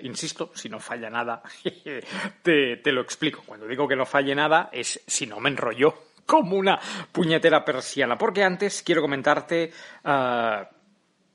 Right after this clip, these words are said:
unas cositas muy rápidas. La primera,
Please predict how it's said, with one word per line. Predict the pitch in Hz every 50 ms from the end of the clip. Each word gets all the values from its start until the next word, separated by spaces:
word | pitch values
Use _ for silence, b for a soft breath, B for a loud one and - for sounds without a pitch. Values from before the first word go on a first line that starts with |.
| _ _ _ -
unas | - 202 170 160 135 - -
cositas | - - - 135 120 - 113 113 - - - - - _ -
muy | 143 143 139 135 131 123
rápidas. | 117 - 107 104 - - 117 113 117 127 - -
La | 208 190 190 185
primera, | 190 220 247 294 285 311 262 - -